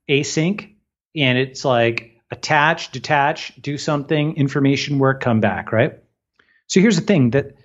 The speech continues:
that factory experience meant that all kinds of things, even union organizing, leaned on the factory experience. Okay, so I have a thread on this, basically. Um,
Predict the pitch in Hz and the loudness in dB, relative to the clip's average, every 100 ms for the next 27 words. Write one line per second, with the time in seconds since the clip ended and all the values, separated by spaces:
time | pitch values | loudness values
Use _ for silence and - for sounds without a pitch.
0 | _ _ _ 123 160 240 - _ 160 180 | _ _ _ 0 0 0 -4 _ -4 -2
1 | 214 - 196 190 - - - 160 151 113 | -4 -10 -10 -10 -12 -16 -10 -8 -6 -6
2 | 101 - - - 139 156 175 - 117 113 | -10 -14 -16 -6 -2 -2 -2 -4 -2 -2
3 | - - _ _ _ 180 247 208 202 - | -6 -16 _ _ _ 2 2 0 -2 -2
4 | 139 123 - 233 240 165 139 220 185 117 | -4 -2 0 2 2 0 2 2 2 0
5 | 104 98 87 85 110 175 - _ _ _ | -4 -8 -10 -8 -8 -8 -14 _ _ _
6 | _ _ _ _ _ _ _ 143 156 196 | _ _ _ _ _ _ _ 2 4 4
7 | 185 160 143 143 131 - 120 101 117 92 | 4 2 0 -2 -2 -4 -6 -6 -10 -12
8 | - - - _ _ _ _ - - 120 | -16 -20 -20 _ _ _ _ -10 -4 -4
9 | - 151 151 - 139 147 147 113 104 101 | 0 2 2 0 2 4 4 0 -4 -8
10 | - - 113 - 107 117 107 104 - - | -12 -6 -4 -4 -8 -4 -4 -4 -8 -20
11 | _ - 117 104 101 98 - | _ 0 2 2 2 -2 -6